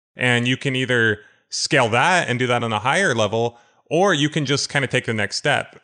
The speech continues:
and maybe do a rehab or, or whatnot. So very, very cool. Well, Tim, uh,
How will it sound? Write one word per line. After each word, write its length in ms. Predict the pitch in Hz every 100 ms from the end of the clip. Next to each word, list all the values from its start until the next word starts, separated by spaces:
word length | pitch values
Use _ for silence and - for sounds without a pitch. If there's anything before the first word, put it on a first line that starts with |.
| -
and 460 | 110 101 95 98
maybe 580 | 101 110 117 107 107 104
do 180 | 101 147
a 40 | 123
rehab 500 | 113 101 98 95 92
or, 120 | 95
or 200 | 95 101
whatnot. 440 | 98 98 92 87 - _
So 400 | - - 95 90 - _ _ _ _
very, 680 | 98 104 117 131 135 135 135 - 110
very 220 | 107 107
cool. 460 | 110 113 98 - _ _ _ _ _ _ _ _
Well, 140 | 135 185
Tim, 260 | 170 156
uh, 260 | 147 139 113